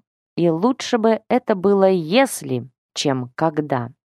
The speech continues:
В ваших знаниях я теперь ничуть не сомневаюсь, но лучше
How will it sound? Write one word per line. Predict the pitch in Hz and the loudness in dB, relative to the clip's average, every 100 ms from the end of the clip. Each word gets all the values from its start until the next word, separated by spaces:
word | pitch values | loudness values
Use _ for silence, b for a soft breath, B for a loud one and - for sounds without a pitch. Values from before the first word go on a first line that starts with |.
| _ | _
В | 156 156 | -6 2
ваших | 226 262 262 208 | 2 4 0 0
знаниях | 190 220 285 302 277 226 | 0 2 2 2 2 0
я | 196 226 | 0 0
теперь | - 233 247 233 | 0 0 0 4
ничуть | 226 226 - 320 - | 4 2 0 -2 0
не | 262 254 | 0 0
сомневаюсь, | - 220 202 147 127 127 - - _ | 0 0 2 2 0 -2 -8 -20 _
но | - 175 175 | 0 2 2
лучше | 196 240 - 139 127 | 2 -2 -2 -4 -6